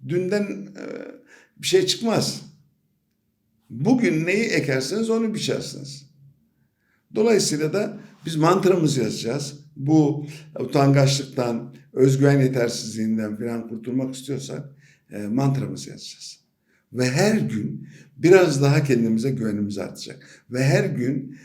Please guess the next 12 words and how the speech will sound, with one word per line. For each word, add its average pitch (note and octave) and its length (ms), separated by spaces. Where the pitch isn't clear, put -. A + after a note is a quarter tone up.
daha C3 380
rahatlayacağız. A2 840
Ve G#2+ 80
her E3 320
gün C3+ 500
daha B2+ 200
mükemmel C#3+ 640
bir C3+ 40
hale C3 320
geldikçe C3 720
bunu C3+ 260
hissedeceğiz. - 760